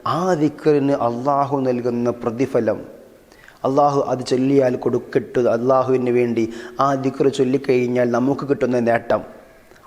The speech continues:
അതൊക്കെ മനസ്സിലാക്കി ചൊല്ലുമ്പോൾ അള്ളാഹു നമുക്ക് തരുന്ന "അലാ ബിദിക്രില്ലാഹി തത്മഇന്നുൽ ഖുലൂബ്",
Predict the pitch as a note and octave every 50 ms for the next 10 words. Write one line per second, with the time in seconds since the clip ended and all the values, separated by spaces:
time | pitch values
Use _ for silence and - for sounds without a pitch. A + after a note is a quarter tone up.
0 | - - - - - D#3+ D3+ - E3+ D3+ C3+ B2 A#2 A#2 A#2+ - - E3+ D#3 D3
1 | C#3 C3+ C3+ - B2+ - - A#2+ A2 A2 A2+ A2+ A2+ A2 G#2+ G#2+ A2 G#2+ A#2+ C#3
2 | - - - - - - - - - A2 - B2 B2 B2+ C3 C#3+ B2+ C3+ A#2+ A#2+
3 | A#2+ A#2+ A#2+ - - B2+ G#2+ B2 A2+ A#2 A2 A2+ A2 A2 G#2 - - - - -
4 | - - A2+ A2 G#2+ A#2+ B2+ C3+ B2+ B2 A#2+ A#2+ A2+ A#2+ B2+ A#2 E3 E3 - -
5 | - C3+ C3 C3 B2+ A#2+ A#2+ A#2+ A#2+ A#2 A#2 A2+ A#2 A2 - - - - A#2+ A2+
6 | A#2 A#2 - A#2+ A#2 A2+ A2+ A2+ A2 A2 A2 - A#2 A2 A2 A2 A2 A2 A2 G#2
7 | G#2+ G#2